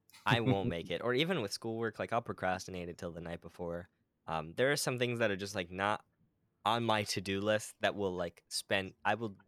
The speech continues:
Speaker 1: not do it for months. <laughs> Like, if, if I don't set my mind to it, like, it won't get done.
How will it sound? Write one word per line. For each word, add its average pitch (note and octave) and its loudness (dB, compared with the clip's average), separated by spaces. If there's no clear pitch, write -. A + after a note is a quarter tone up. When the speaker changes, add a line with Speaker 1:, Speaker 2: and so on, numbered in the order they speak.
Speaker 1:
not F#2+ 0
do F#2+ 0
it - -6
for - -10
months. E2 -2
<laughs> - -
Like, F2+ 0
if, F2 -8
if - -4
I A#2 4
don't B2 0
set G2 -4
my G2+ 0
mind G2 0
to A2 2
it, G#2+ 0
like, F2 -8
it G#2+ 0
won't G#2+ -2
get F#2+ -4
done. D#2+ -4